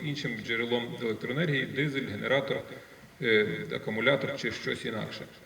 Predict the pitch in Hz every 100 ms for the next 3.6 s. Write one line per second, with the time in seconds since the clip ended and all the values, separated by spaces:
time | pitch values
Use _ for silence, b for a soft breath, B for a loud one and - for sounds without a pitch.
0 | - 151 147 - 98 - - - 120 113
1 | 117 117 180 202 170 196 180 B - 127
2 | - 170 151 151 143 147 147 - - -
3 | 135 147 147 139 131